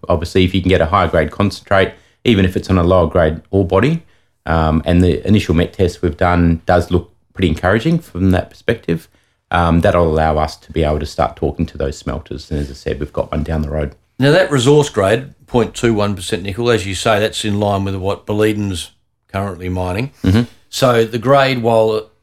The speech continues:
Speaker 2: you know, compared to, say, Australian projects and some others, you'd say it's low. It's, it's, it's bang in the order of magnitude that underpins the Boliden project and others in your area.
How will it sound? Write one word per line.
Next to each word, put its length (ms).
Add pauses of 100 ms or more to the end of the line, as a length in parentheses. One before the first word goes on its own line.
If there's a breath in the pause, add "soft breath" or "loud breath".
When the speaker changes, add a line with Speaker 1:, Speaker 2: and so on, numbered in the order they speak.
Speaker 2:
you 60
know, 260 (160)
compared 420
to, 240
say, 220
Australian 480
projects 460
and 120
some 160
others, 360
you'd 160
say 200
it's 200
low. 280
It's, 220
it's, 400 (340)
it's 200
bang 440
in 80
the 60
order 160
of 60
magnitude 540
that 100
underpins 640 (400)
the 80
Boliden 380
project 440
and 80
others 320
in 240
your 200
area. 380